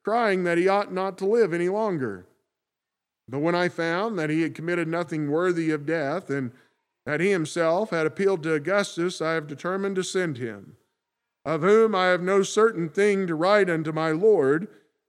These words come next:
Wherefore I have brought him forth before you.'" Do, do you get that?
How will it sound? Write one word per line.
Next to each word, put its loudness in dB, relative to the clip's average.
Wherefore 2
I 6
have 4
brought 4
him 0
forth 6
before 4
you.'" 0
Do, -8
do -4
you -4
get -2
that? -4